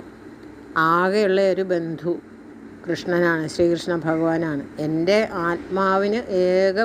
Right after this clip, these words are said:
ബന്ധുവായ ശ്രീകൃഷ്ണൻ എപ്പോഴും ഇങ്ങനെ എല്ലാ ദിക്കിലും മുഴങ്ങുന്ന വിധത്തിൽ ഓടക്കുഴൽ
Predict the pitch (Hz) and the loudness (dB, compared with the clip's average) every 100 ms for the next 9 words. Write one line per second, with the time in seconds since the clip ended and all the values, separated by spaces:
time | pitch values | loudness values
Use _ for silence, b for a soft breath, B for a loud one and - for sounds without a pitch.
0 | 202 175 165 196 180 170 180 185 165 160 | 0 0 2 2 2 2 -2 -2 -2 -2
1 | 160 - 165 151 202 - B B B B | -4 -8 -8 -8 -10 -14 B B B B
2 | B B - - - - - - - - | B B -14 -14 -14 -12 -10 -10 -10 -10
3 | - - - - 78 78 - 76 - - | -12 -12 -12 -12 -12 -12 -12 -12 -12 -12
4 | - - - - - - - 196 - - | -12 -12 -12 -12 -12 -6 -2 -2 -2 -16
5 | - 226 220 233 214 202 202 208 - 175 | -4 4 4 4 2 0 -4 -6 -4 -2
6 | 180 185 190 196 202 208 214 214 214 202 | 0 0 0 -2 0 0 0 0 -2 0
7 | 196 202 202 185 185 185 190 190 196 196 | 0 0 0 2 2 2 0 0 0 0
8 | 196 208 185 170 175 175 190 180 160 165 | 2 2 2 2 0 2 4 4 2 0
9 | 156 170 170 | -2 0 2